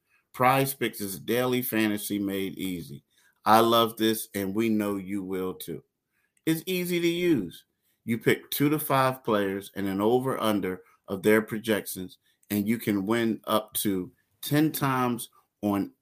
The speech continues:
any entry, and it's just you versus the projected number. Entries can be made in sixty seconds or less. It's that easy. PrizePick is safe and offers fast withdrawal.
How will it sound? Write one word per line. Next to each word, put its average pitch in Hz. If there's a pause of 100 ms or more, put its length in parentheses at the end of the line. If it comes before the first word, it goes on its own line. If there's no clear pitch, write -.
(180)
any 139
entry, 110
and 104
it's 107
just 113
you 127
versus 113
the 107
projected 110
number. 120 (680)
Entries 135
can 123
be 110
made 107
in 92
sixty 135
seconds 104
or 98
less. - (320)
It's 131
that 156
easy. 151 (480)
PrizePick 123
is 92
safe 123 (320)
and 104
offers 110
fast 110
withdrawal. 98